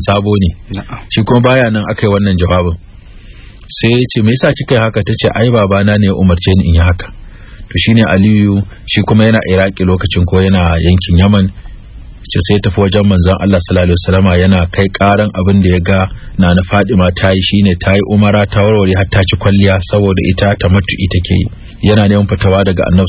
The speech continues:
Speaker 1: sallallahu alaihi wasallama.
Speaker 2: Na'am.
Speaker 1: Sai ya bashi labari, ya ce, "Ai ta yi gaskiya, ta yi gaskiya."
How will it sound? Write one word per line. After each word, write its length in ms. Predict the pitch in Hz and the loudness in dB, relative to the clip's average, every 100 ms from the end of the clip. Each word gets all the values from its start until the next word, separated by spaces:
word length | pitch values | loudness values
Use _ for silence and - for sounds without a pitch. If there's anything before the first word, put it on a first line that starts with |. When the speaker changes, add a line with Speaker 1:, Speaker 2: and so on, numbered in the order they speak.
| - | 0
Speaker 1:
sallallahu 320 | 92 90 87 | 0 2 2
alaihi 120 | 87 87 | 2 0
wasallama. 340 | 87 87 85 - - - | 0 2 0 -2 -14 -8
Speaker 2:
Na'am. 320 | 101 95 - - - - - - | -8 -8 -14 -16 -18 -20 -20 -18
Speaker 1:
Sai 280 | - - 98 | -10 -2 2
ya 80 | 101 | 2
bashi 300 | 104 107 104 | 2 0 0
labari, 420 | 92 87 95 98 | 0 2 0 2
ya 80 | 92 | 0
ce, 120 | - 92 | 0 0
"Ai 140 | 98 | 0
ta 120 | 92 | 0
yi 140 | 107 107 | 0 0
gaskiya, 460 | 101 - - 90 | -2 -2 0 0
ta 160 | 87 107 | 2 2
yi 80 | 110 | 2
gaskiya." 420 | 98 90 - 85 | 0 -4 -4 -4